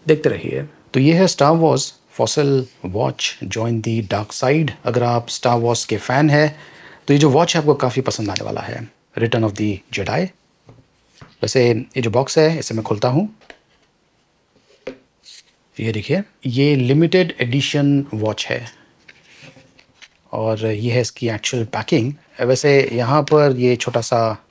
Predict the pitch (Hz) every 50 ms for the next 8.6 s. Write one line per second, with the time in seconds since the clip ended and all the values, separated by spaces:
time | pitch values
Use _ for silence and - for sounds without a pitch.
0 | _ - 113 117 117 127 143 139 107 127 170 - - _ - - 127 135 - -
1 | 160 165 160 151 123 101 113 135 - - - - - 175 - _ _ _ _ _
2 | _ _ _ - 107 107 117 123 - 127 - 127 123 123 113 110 - - - 117
3 | 113 110 110 110 110 113 110 110 - - - _ _ _ _ - - - 170 165
4 | 120 92 95 110 - _ _ - 110 110 113 - 107 - - 90 101 120 - -
5 | 185 - _ _ _ _ _ _ _ _ _ _ _ _ _ - - - 120 123
6 | 131 - - 170 160 151 151 151 160 107 113 - - - _ _ - - 113 120
7 | 117 - 139 143 170 175 156 165 175 185 180 160 - _ - - - - - -
8 | 135 110 127 117 127 - 120 110 117 110 104